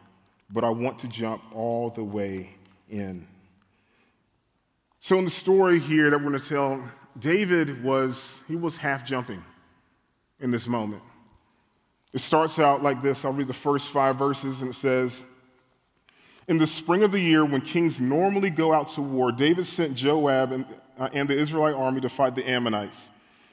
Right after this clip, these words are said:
They destroyed the Ammonite army and laid siege to the city of Rabbah. However, David stayed behind in Jerusalem. Late one afternoon, after his midday rest,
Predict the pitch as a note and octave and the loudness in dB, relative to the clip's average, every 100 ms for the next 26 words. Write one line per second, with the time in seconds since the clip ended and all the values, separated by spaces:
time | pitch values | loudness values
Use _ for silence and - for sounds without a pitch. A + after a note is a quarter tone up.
0 | _ - C#3 D3 - F3+ G3 F3+ E3 E3 | _ -4 -2 -2 2 4 6 4 4 4
1 | D#3+ D3 C#3 C#3 C3 C3 A#2+ A#2+ C#3 D3+ | 4 4 2 2 2 -2 -2 0 2 0
2 | - - E3+ E3 - C3 - D3 D3 B2+ | -2 -6 -4 -6 -10 -12 -8 -2 0 2
3 | B2 A2+ A2+ G#2+ A2 G2 F#2 - _ _ | 0 0 -2 -2 -2 -4 -10 -20 _ _
4 | - C#3 D3 E3+ D3 B2 C#3+ E3+ F#3 F3 | 0 2 4 4 4 2 4 4 2 -2
5 | - D#3+ D#3+ C#3+ G#2+ C#3 C3 B2 A#2 A#2+ | -2 0 0 0 -4 -2 0 0 -2 -4
6 | A#2 A#2 B2 - G2+ F#2+ - _ _ _ | -4 -4 -4 -6 -12 -14 -16 _ _ _
7 | _ _ A#2+ D3+ D#3+ D#3 D#3 D#3+ D#3 D3+ | _ _ 2 2 4 2 2 0 0 2
8 | D#3 E3 D3+ D3+ C#3 B2+ C3+ D3+ C3+ C3+ | 2 2 0 0 -4 -2 2 2 4 2
9 | C3 C3 D3+ - - | 4 0 -2 -6 -16